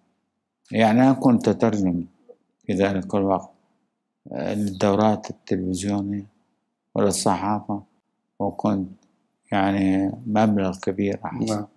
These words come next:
Speaker 1: وهنا عند-، كنت أعمل، أحصل كنت، يعني، مبالغ كبيرة، لأنه ليس فقط الدوتشي فيلي، آه، ليس بي بي سي، يعني، عدة فضائيات.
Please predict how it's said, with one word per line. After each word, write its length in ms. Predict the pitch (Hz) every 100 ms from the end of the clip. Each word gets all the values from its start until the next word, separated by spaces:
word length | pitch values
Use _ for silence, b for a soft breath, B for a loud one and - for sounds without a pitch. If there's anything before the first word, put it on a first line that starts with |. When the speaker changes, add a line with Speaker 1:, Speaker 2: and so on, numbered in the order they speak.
| _ _ _ -
Speaker 1:
وهنا 580 | 101 127 135 120 113 -
عند-، 260 | 104 104 -
كنت 300 | 110 95 -
أعمل، 340 | 110 104 98 98 _ _ _ _ _ _ -
أحصل 600 | 87 - 113 113 117 104
كنت، 380 | - 107 107 101 - _ _ _ _ _ _ -
يعني، 220 | 95 104
مبالغ 500 | 104 104 110 123 117
كبيرة، 540 | 82 101 92 95 90 87 _ _ _ _ - _ -
لأنه 460 | 104 107 104 104
ليس 360 | 107 123 127 127
فقط 600 | 98 101 - - - - -
الدوتشي 500 | 92 90 101 - 98
فيلي، 280 | 92 95 92 95 _ _ _ _ _ _ _ _ -
آه، 640 | 110 107 98 95 95 101
ليس 440 | 107 107 113 113 110
بي 400 | 104 95 98 98
بي 160 | 98
سي، 320 | 92 - 98 - _ _ _ _ _ _ - -
يعني، 560 | - 113 120 117 127 131
عدة 300 | - 147 143
فضائيات. 720 | - 107 101 98 95 98 90